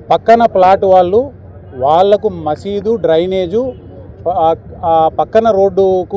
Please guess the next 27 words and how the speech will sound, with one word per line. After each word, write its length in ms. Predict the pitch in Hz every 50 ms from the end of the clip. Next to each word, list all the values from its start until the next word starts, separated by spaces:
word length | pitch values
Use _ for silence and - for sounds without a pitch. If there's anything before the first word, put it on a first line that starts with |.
| - -
కాంపెన్సేషన్‌గా 840 | 160 165 185 170 202 196 185 - 185 180 156 151 170 160 160 196 220
రైట్ 280 | 196 165 175 208 202 -
సైడ్ 260 | - 226 226 208 190
రోడ్డు 280 | 180 185 185 180 180
ఇవ్వడం 460 | 226 202 180 175 180 185 180 185 165 147
జరిగింది. 560 | 147 147 147 151 151 143 135 139 175 220 240 - - - - - - - - - -
దానికి 400 | 123 147 180 208 220 190 233 214
గతంలో 440 | 170 185 180 202 196 196 208 220 214
కొంతమంది 520 | 196 196 185 165 185 180 185 196 196 196
అధికారులు 520 | 175 160 160 180 165 196 190 185 175 185 208
వాళ్ళకు 340 | 202 175 165 165 160 143 135
ఫేవర్‌గా 640 | - - 160 170 185 190 185 175 165 190 220 247 240 - - - - - - - - - - - -
లెఫ్ట్ 280 | 151 180 196 - 240
సైడ్ 260 | 226 - 254 247 240 233
వాళ్ళ 220 | 214 208 202 196
స్థలం 380 | 175 - 180 175 190 208 202 185
పోతే 260 | 185 180 165 233 240
రైట్ 280 | 185 170 180 214 214
సైడ్ 240 | - - 247 247 220
రోడ్డు 260 | 190 190 202 208 190 196
ఇవ్వడానికి 460 | 196 190 190 190 190 190 190 160 175
ఒప్పుకున్నారు 600 | 160 156 156 - 185 - 208 202 196 196 185 185
కాబట్టి 640 | 160 - 127 131 156 160 180 160 - 214 233 247 226 - - - - - - - - -
దాన్ని 380 | - - 160 180 196 214 214 208
బేస్ 400 | 165 151 185 220 226 220 - -
చేసి 260 | 208 202 - 208 233
హైకోర్టులో 800 | 208 165 165 175 170 135 190 196 190 - 185 196 196 208 208